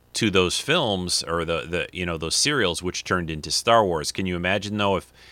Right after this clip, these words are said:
if, uh, if he had gotten the rights to Flash Gordon, you know, we would, he would have never made Star Wars, probably, right?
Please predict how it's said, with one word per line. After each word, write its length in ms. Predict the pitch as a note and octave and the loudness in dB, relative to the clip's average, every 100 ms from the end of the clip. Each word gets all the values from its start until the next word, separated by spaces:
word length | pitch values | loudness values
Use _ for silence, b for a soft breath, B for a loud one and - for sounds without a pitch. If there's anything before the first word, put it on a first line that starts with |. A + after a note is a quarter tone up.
| B B B _ | B B B _
if, 360 | F#2+ E2 - - | 0 2 -2 0
uh, 400 | E2 D2+ D2+ C#2+ - B1 | 2 2 0 -2 -6 -10
if 200 | - F#2+ | -6 -8
he 140 | F#2+ F#2 | -8 0
had 300 | F#2+ G2+ G2+ | 2 2 6
gotten 300 | G2+ F2 G2 | 6 6 0
the 80 | |
rights 380 | F2 F2+ G2 - | 0 2 0 -2
to 120 | - | -6
Flash 340 | E2 E2+ E2 - | -4 -2 -2 -2
Gordon, 280 | G2+ A2+ F#2 | 0 2 0
you 140 | E2+ | -4
know, 120 | E2 | -2
we 200 | E2 F#2 | -2 0
would, 260 | F#2 F2 D#2+ b b b b b _ | 0 -2 -4 b b b b b _
he 160 | - B2 | -2 2
would 160 | A#2 | 4
have 80 | F#2+ | 4
never 240 | G2 G2 F2+ | 4 2 2
made 220 | F2+ E2 | -2 -2
Star 260 | - F3 | 2 2
Wars, 220 | G2+ C#2 - | 2 -2 -6
probably, 640 | - F#2+ F#2+ C#2 A1+ B1 | 2 4 4 0 -12 -12
right? 500 | B1 D2 E2+ A#2+ - | -6 -2 -2 -4 -10